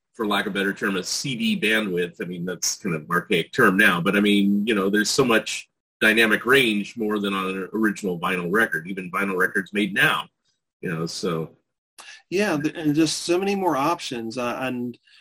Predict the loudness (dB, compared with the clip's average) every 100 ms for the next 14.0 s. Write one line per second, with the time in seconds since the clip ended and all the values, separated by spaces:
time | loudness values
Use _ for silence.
0 | _ -8 -2 0 0 0 2 2 2 0
1 | 4 4 4 0 -6 -8 -4 2 4 4
2 | 4 4 2 -2 -2 -2 -2 -2 -2 -2
3 | -4 -6 -6 -6 -4 -2 -2 -2 -2 -2
4 | 0 0 0 -2 -4 -4 -2 -2 -2 -2
5 | -2 -2 0 0 -2 -2 -2 -4 -4 -6
6 | -6 -8 -4 -4 -6 _ -20 -12 -6 -2
7 | -2 -4 -2 0 2 2 4 4 4 2
8 | -2 2 2 2 0 0 -2 -6 -6 -4
9 | -6 -6 -8 -8 -8 -8 -6 -6 -4 -2
10 | -2 -2 -4 -2 -4 -6 -12 -12 -12 -10
11 | 0 2 4 4 2 0 -2 -4 -6 -4
12 | -4 -4 -6 -6 -4 -4 -2 -2 -2 -4
13 | -4 -4 -6 -8 -8 -8 -8 -6 -6 -6